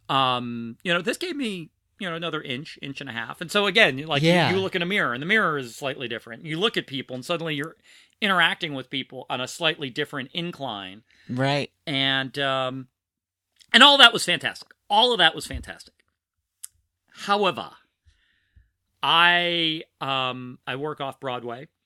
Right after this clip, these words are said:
Speaker 1: like,
Speaker 2: Yep.
Speaker 1: near Canal. It's where the office is. And then you take subway all over the place. And my apartment is First Avenue, you know, sixteenth and First. And, um, and so I walked from
Speaker 2: Yeah. <laughs>
Speaker 1: the office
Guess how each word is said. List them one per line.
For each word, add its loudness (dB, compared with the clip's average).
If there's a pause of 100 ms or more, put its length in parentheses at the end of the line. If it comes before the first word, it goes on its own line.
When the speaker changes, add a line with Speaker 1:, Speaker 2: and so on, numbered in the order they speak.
(680)
Speaker 1:
like, -4
Speaker 2:
Yep. -14
Speaker 1:
near -4
Canal. -10 (140)
It's -20
where -12
the -10
office -18
is. -20 (280)
And -8
then -8
you -10
take -4
subway 2
all -4
over -16
the -20
place. -20
And -6
my -4
apartment -2 (560)
is -2
First -4
Avenue, -4 (180)
you -12
know, -18
sixteenth -14
and -20
First. -20 (600)
And, 4
um, 2 (560)
and -10
so 0
I 0
walked -8 (720)
from -2
Speaker 2:
Yeah. 0 (360)
<laughs> -20
Speaker 1:
the -2
office -6